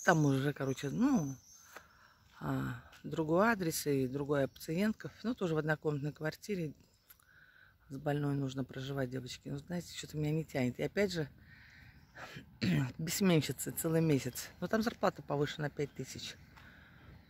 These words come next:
Вот туда, куда надо было за сорок тысяч, я там отказалась.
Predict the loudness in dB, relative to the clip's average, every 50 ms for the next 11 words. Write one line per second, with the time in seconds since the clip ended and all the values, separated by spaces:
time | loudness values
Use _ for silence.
0 | -20 -12 -10 -8 -6 0 4 6 6 6 6 6 6 8 8 8 6 4 4 2
1 | 2 2 2 2 2 0 2 4 4 4 2 2 -2 -2 0 -2 0 0 2 2
2 | 2 0 2 2 2 2 4 4 4 4 2 -2 -4 -6